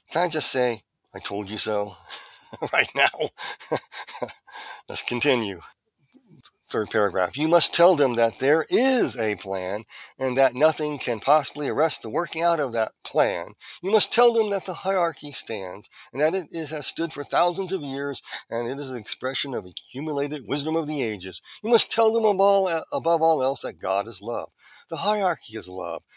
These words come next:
and that Christ is coming because he loves humanity." Let's look at the next slide and page thirty-nine. The,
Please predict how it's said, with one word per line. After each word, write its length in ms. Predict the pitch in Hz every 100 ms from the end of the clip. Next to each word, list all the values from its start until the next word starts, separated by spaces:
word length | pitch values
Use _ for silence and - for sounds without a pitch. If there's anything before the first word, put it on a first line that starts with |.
| -
and 80 | 143
that 100 | -
Christ 500 | - 190 208 - -
is 120 | 160
coming 400 | - 190 151 127
because 340 | 117 117 113 120
he 140 | 123
loves 500 | 90 110 117 104 -
humanity." 720 | 123 87 101 92 82 - 101 _ _ - _
Let's 140 | 107 107
look 200 | 107 107
at 120 | -
the 100 | 110
next 320 | 107 107 -
slide 440 | 101 95 87 87 _ _ _ - - - - -
and 160 | 98 -
page 340 | 117 110 -
thirty-nine. 760 | 120 107 107 113 113 98 85 80 _ _ _ _ _ _ _ _ _ _ _ - - - - _ -
The, 160 | 160